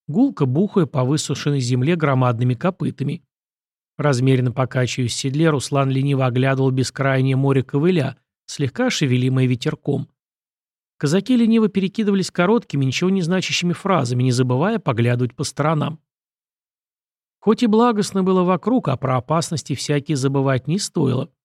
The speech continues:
Эти места ошибок не прощают. Ехавший на полкорпуса позади Андрей, первый рубака десятка, вдруг привстал в стременах и, прикрыв глаза от солнца ладонью, настороженно произнес:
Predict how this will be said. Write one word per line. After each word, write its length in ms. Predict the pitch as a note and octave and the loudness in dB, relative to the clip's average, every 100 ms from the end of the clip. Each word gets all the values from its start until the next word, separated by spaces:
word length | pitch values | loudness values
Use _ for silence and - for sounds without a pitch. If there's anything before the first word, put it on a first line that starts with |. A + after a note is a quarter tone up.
| _ _ _ _ | _ _ _ _
Эти 220 | D3+ D#3+ | -4 0
места 320 | G#3 G#3 A3 G#3+ | 0 0 0 0
ошибок 400 | - G#3 F3+ E3+ | 0 -2 -2 -4
не 80 | |
прощают. 680 | E3+ F#3+ F#3 - D3 B2 _ _ _ _ _ _ _ _ | 0 0 0 0 -2 -2 _ _ _ _ _ _ _ _
Ехавший 520 | - C#3+ C3 C3+ - C#3+ | -2 0 0 -2 -2 -2
на 100 | C3+ | -2
полкорпуса 640 | D3 C#3 D3 C#3 - - | 0 -2 -2 -6 -6 -10
позади 460 | B2 B2+ C3+ C3 C3+ | -6 -2 0 2 2
Андрей, 480 | C3 B2+ D#3+ G3 - _ _ - | 2 2 0 0 -4 _ _ -2
первый 300 | C#3+ B2+ B2+ | 0 2 2
рубака 420 | D3 C#3 B2 - | 2 0 -4 -4
десятка, 480 | C3 - D3 B2+ C#3 | -6 -4 -4 -4 -6
вдруг 260 | C#3+ C4+ | -4 -4
привстал 440 | - F#3+ - - G#3 | -2 -4 -4 -2 -4
в 60 | |
стременах 600 | - F#3 F3 C#3+ C3 C#3 - _ _ _ | -2 -2 0 0 -2 -4 -10 _ _ _
и, 120 | E3 D3+ | -2 0
прикрыв 460 | C#3+ C#3+ D3+ D3 | 0 -2 0 0
глаза 380 | C3 C#3+ C3 C#3 | 0 0 2 0
от 100 | C3 | -2
солнца 400 | - D3 B2 C#3 | -4 -4 -4 0
ладонью, 440 | C3 B2+ F3 A#3 | 0 2 0 0
настороженно 580 | G#3 - C#3+ C3 B2+ B2+ | 0 -2 -2 0 2 0
произнес: 640 | A#2 C#3 D3+ C3+ B2 - | 0 0 0 0 -4 -6